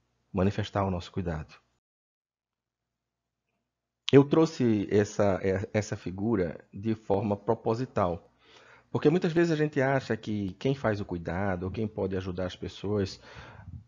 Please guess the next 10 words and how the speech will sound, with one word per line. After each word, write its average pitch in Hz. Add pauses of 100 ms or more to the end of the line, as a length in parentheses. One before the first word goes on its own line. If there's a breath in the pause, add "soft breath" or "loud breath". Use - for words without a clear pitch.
(120)
é 113
um 156
ou 135
outro 117
profissional 92
de -
saúde. 85 (1040)
Mas, 123
na 131
verdade, 95